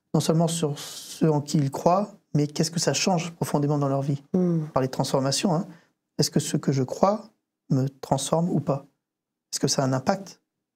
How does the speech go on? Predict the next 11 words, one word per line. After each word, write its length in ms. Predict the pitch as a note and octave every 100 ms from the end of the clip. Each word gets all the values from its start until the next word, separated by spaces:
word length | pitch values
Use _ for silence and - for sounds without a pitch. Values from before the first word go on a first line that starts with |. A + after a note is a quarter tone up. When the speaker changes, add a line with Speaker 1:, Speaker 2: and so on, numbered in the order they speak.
| _ _
Speaker 1:
sur 320 | - - D3
ce 160 | - D3+
que 200 | - C3+
je 420 | C3+ C3 C3+ C3
fais, 440 | C3 - E3 G#3 A#3+ -
sur 160 | - C#3+
ce 120 | -
que 120 | C#3+
je 100 | C3 C3+
dis ? 260 | C#3 A#3+ - - _ _ _ _ _ _ C#3+
Euh, 200 | C#3+